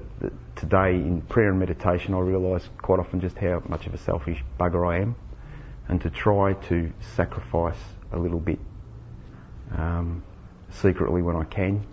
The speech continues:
and just to deny sometimes, you know, to put others ahead of myself, in other words, and just to give a shit about somebody else a little bit more than I give a shit about myself.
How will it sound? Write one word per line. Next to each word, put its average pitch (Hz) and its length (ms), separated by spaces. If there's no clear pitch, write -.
and 85 300
just - 200
to 95 80
deny 92 420
sometimes, 82 560
you 80 60
know, 85 140
to - 60
put 101 140
others 90 280
ahead 85 200
of 85 60
myself, 87 480
in 82 60
other 80 160
words, - 260
and 98 80
just 90 160
to 92 60
give 90 120
a 82 40
shit - 200
about 85 260
somebody 85 320
else 85 220
a 85 40
little 85 140
bit - 160
more 85 180
than 80 100
I 82 40
give 80 140
a 87 60
shit - 180
about 82 220
myself. - 340